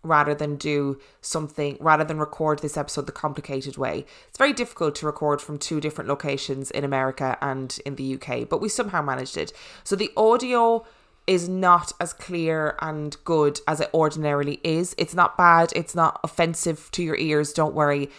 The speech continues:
But I'm just giving you the heads up that the audio might not be as good as it ordinarily is. And I was very desperate to make sure that the guests on this week's episode got the airtime they deserved.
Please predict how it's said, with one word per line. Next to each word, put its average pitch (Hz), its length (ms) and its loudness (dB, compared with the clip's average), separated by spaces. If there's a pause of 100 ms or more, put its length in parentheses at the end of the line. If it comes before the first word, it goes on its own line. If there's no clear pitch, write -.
(160)
But 165 120 6
I'm 156 160 4
just 170 220 -2
giving 165 220 -4
you 160 40 -2
the 156 100 -4
heads 151 220 -2
up 147 120 0
that 151 160 -4
the - 80 -2
audio 151 320 2
might 156 360 2
not 147 280 -2
be 151 280 -2
as 143 200 -2
good 147 220 -2
as 143 100 -4
it 143 80 -6
ordinarily 143 720 -4
is. 175 340 -2 (320)
And 165 100 0
I 160 120 2
was 156 160 -2
very 160 420 2
desperate 151 540 -4
to - 280 -8
make 156 220 -4
sure 151 440 0
that 143 440 -4
the 147 380 -4 (320)
guests - 420 0
on 151 120 0
this 147 200 -2
week's 151 160 -4
episode 143 600 -2 (760)
got - 500 6
the 165 140 -2
airtime 147 520 -2
they 139 420 0
deserved. 135 600 0